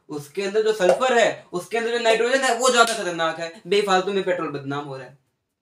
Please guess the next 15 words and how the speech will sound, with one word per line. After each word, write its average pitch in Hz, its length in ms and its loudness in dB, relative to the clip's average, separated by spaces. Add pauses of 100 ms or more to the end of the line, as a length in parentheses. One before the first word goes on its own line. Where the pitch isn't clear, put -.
(300)
Pollution 156 320 -6
किसने 202 240 -10
फैलाया? 185 400 -6 (240)
सल्फर 160 220 -6
और 190 120 -2
नाइट्रोजन 151 440 -4
ने। 123 220 -14 (380)
Actually 143 260 -6
में 185 140 -2
पेट्रोल 196 480 -6 (200)
कभी 156 220 -4
भी 180 80 2
pollution 180 400 -4
नहीं 175 200 -2
फैलाता। 143 560 -8